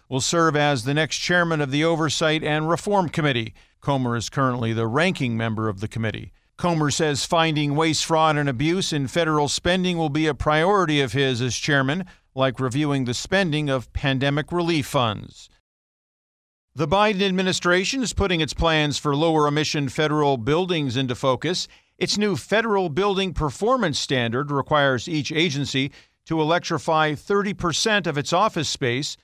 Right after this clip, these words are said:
through energy efficient, cost effective upgrades to equipment and appliances.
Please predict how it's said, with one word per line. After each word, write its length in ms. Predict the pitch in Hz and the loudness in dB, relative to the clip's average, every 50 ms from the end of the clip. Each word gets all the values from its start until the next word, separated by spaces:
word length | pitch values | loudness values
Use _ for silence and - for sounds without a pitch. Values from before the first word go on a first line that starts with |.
| _ _ _ | _ _ _
through 240 | _ 151 147 135 151 | _ -4 -4 -2 -2
energy 400 | 156 160 160 151 117 120 143 139 | 0 0 0 0 0 0 0 0
efficient, 560 | 131 - - 151 143 - - 147 143 - - | -2 0 -2 -2 -2 0 -2 -4 -6 -6 -12
cost 340 | - - 165 156 147 - - | -6 -2 0 0 0 -2 -4
effective 500 | 151 - - 151 143 123 - 135 123 - | -8 -4 -2 -2 -2 -2 -2 -4 -6 -2
upgrades 680 | - 170 156 - - - 147 143 135 135 127 117 - - | -2 -2 -2 -2 -4 -4 -2 0 0 0 -2 -4 -8 -8
to 160 | - 131 127 | -4 -4 -4
equipment 500 | 117 - - 226 - 117 135 131 110 113 | -4 -2 -4 -4 -2 -2 -4 -6 -4 -4
and 160 | 139 131 147 | -2 -2 -2
appliances. 840 | 147 - - 196 185 180 156 135 113 - 127 110 - - - - | -4 -2 -2 0 0 2 0 -2 -2 -4 -4 -4 -6 -6 -12 -16